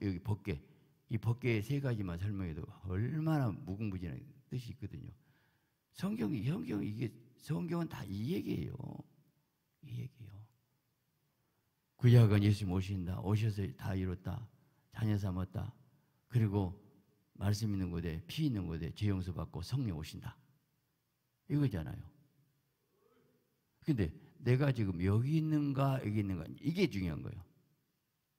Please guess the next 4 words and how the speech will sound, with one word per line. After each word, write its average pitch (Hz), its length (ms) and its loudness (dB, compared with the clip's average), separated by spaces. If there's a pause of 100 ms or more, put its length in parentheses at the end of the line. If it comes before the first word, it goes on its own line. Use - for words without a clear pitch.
(1600)
여기에 196 400 6
들어가면 165 360 4
끝나는 180 380 2
것을, 104 840 0